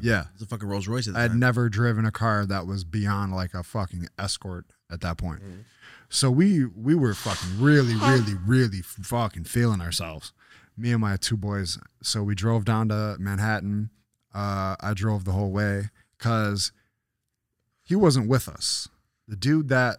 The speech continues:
Speaker 1: r-, put the, rented the car.
Speaker 2: You rented it with faith you guys are gonna return it.
Speaker 1: Yeah.
Speaker 2: Yeah.
Speaker 1: But he didn't get insurance either. So there was that.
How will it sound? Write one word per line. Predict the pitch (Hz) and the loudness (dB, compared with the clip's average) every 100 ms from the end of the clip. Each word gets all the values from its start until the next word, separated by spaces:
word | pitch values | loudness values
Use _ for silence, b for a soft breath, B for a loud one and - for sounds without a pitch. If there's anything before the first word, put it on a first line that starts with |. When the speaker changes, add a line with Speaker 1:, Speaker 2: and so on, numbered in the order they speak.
| 110 | -6
Speaker 1:
r-, | 104 107 _ | -8 -8 _
put | - 143 | -2 -2
the, | 120 _ _ - | -2 _ _ -12
rented | 110 123 131 | -2 0 0
the | 117 | -2
car. | 113 117 123 139 139 | -2 0 0 0 2
Speaker 2:
You | |
rented | 120 139 135 | 4 6 4
it | - _ - | 0 _ -6
with | 107 98 | -2 0
faith | 123 123 | 0 0
you | 117 | 0
guys | 110 | -2
are | 104 | -2
gonna | 90 | -2
return | 87 - 95 76 | -4 -4 -6 -6
it. | - _ _ _ - | -10 _ _ _ -6
Speaker 1:
Yeah. | 101 - _ _ _ | -6 -6 _ _ _
Speaker 2:
Yeah. | - - | -8 0
Speaker 1:
But | 131 | 2
he | 127 | 4
didn't | 139 135 | 4 2
get | 117 | 0
insurance | 95 - - 110 78 - | 0 0 0 -2 -4 -6
either. | 87 - - _ _ _ _ _ - - - b b b b _ | -6 -8 -20 _ _ _ _ _ -18 -16 -18 b b b b _
So | - - 123 110 107 | -2 0 0 0 0
there | 110 | 0
was | 104 92 | 0 2
that. | 107 90 | 0 0